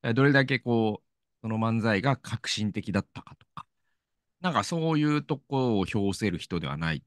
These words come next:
と思うから、な-、なんだろう。だから、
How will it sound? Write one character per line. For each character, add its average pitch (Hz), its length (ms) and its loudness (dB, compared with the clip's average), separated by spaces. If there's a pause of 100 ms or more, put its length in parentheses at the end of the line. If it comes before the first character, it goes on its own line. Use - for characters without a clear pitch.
と 65 80 -20
思 69 260 -12
う 62 60 -16
か - 220 -20
ら、 69 200 -10 (1080)
な-、 110 260 0
な 104 220 -6
ん 90 60 -10
だ 76 60 -14
ろ 73 140 -20 (260)
う。 110 40 -10
だ 113 60 -8
か 117 100 -6
ら、 110 60 0